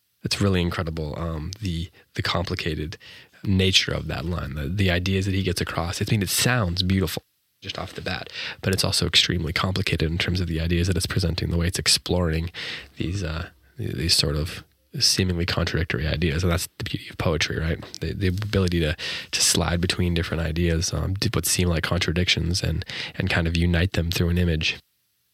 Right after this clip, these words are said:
And, and I think William Carlos Williams is great at that. I think this poem is great at that. And I think that the Christmas season is in some ways about that, um, informed by that, certainly.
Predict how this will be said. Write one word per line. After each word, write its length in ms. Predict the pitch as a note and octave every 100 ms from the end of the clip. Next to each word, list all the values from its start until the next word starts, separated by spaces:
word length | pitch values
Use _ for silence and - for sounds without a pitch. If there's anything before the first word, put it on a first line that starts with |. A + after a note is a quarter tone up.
| _
And, 100 | A2+
and 140 | G#2+ G2+
I 60 |
think 200 | F#2 F#2+
William 180 | F#2+ F2+
Carlos 300 | - D#2+ -
Williams 300 | F#2 E2+ E2+
is 80 | E2
great 200 | E2 D#2+
at 80 | -
that. 180 | D#2
I 40 | F#2
think 180 | - F2+
this 120 | -
poem 280 | - F2+ D#2+
is 80 |
great 160 | - D#2+
at 80 | -
that. 160 | -
And 100 | -
I 40 | E2+
think 300 | - F#2 -
that 160 | - - _ -
the 80 |
Christmas 340 | F#2 F2+ - -
season 540 | - F2+ E2 E2+ F2 - _ _ -
is 360 | - D2+ -
in 140 | - F2+
some 220 | - D#2+
ways 480 | D#2+ D#2 D#2+ - - _ _ _ -
about 420 | E2 E2+ C#2+ -
that, 320 | - - - - - _
um, 240 | - - -
informed 480 | F2 - F2 D#2+ -
by 120 | D#2
that, 200 | D2 -
certainly. 480 | - - - -